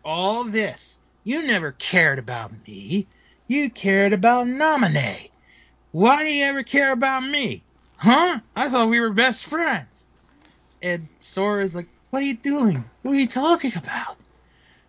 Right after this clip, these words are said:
So then, uh, Riku, he has this dark suit of armor on.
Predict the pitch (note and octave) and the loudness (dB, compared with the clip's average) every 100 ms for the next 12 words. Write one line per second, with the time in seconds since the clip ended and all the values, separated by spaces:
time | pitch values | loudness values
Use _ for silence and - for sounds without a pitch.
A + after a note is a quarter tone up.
0 | _ - - G3+ G#3 G3 - - F3+ A#3 | _ -6 2 6 6 6 0 -10 0 4
1 | B3 F#3 F3 - _ _ _ _ _ _ | 4 2 0 -2 _ _ _ _ _ _
2 | _ _ _ _ _ _ D#3+ D#3+ D#3 D3 | _ _ _ _ _ _ 2 4 4 2
3 | D3 F3+ G#3+ G#3 - D#3 D3 D#3+ - _ | 0 0 0 -2 -4 -2 -2 -4 -8 _
4 | _ _ _ _ _ F#3+ D#3 D#3 - D3 | _ _ _ _ _ 0 2 0 0 0
5 | - - - _ _ _ D#3 D#3 D3 - | 0 0 -2 _ _ _ 0 0 2 -2
6 | C#3 C#3 F3+ C4 G#3+ A#2 - - | 0 2 4 6 4 2 -6 -16